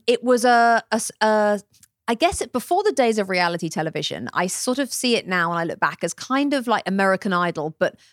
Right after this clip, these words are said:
for football reporters, soccer reporters, but not done on television.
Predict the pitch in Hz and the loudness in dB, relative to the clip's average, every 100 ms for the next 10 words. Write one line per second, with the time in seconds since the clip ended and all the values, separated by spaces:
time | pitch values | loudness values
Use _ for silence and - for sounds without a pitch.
0 | _ - 180 - - 156 151 - 104 - | _ -12 -4 -2 -2 -4 -6 -6 -8 -8
1 | 143 - - 170 - 95 - 139 - _ | -4 -4 -2 -6 -6 -10 -8 -8 -8 _
2 | - 233 220 233 - 202 185 196 180 160 | -4 0 4 4 4 2 2 0 0 -2
3 | 123 | -4